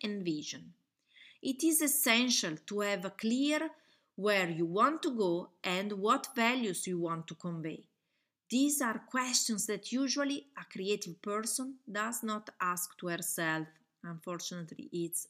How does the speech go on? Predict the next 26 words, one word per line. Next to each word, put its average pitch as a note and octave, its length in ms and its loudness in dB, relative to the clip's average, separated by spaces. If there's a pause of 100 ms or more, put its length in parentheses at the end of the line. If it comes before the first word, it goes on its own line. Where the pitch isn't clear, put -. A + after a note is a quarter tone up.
(100)
so E3 420 -4 (140)
true. E3 200 -10 (1300)
We D4+ 240 10
are D4 160 10
creatives A#3 840 4 (140)
and F#3 280 -2
we G3 200 -4
had G#3+ 180 0
the G3+ 60 -6
same A3 380 0
problems. F#3+ 640 -4 (280)
If F3+ 180 -6
we F3+ 160 -2
are, E3+ 460 -2
uh, - 20 -12 (120)
image F#3+ 400 -4
consultants, G3+ 840 -2
personal G#3+ 500 -2
stylists, A3 640 -2
or F3+ 300 -4 (120)
fashion A3 360 0
designers, G#3+ 720 -2
jewelry A3+ 360 -2
designers, F#3+ 680 -2
we G3+ 140 -2
are G3+ 160 -2